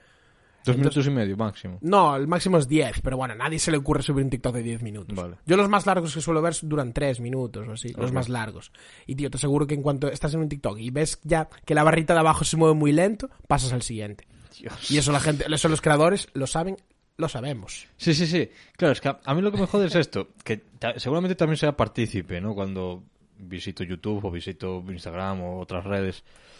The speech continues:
Speaker 1: em, prima ma-, te prima más el tiempo que vas a consumir que el propio contenido. Es decir, tú ves eso que dura y dices, "Oh, paso". Pues si a lo mejor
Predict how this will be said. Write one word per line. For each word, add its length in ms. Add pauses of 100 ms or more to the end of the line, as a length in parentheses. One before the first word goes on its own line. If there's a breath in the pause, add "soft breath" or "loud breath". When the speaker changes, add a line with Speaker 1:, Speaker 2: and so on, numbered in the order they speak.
(260 soft breath)
Speaker 1:
em, 880 (720)
prima 260
ma-, 160
te 220
prima 240
más 220
el 140
tiempo 340
que 80
vas 260
a 40
consumir 600
que 100
el 60
propio 220
contenido. 640
Es 100
decir, 380 (420 soft breath)
tú 140
ves 220
eso 200
que 400
dura 480
y 60
dices, 240
"Oh, 160
paso". 320 (440)
Pues 160
si 60
a 40
lo 60
mejor 400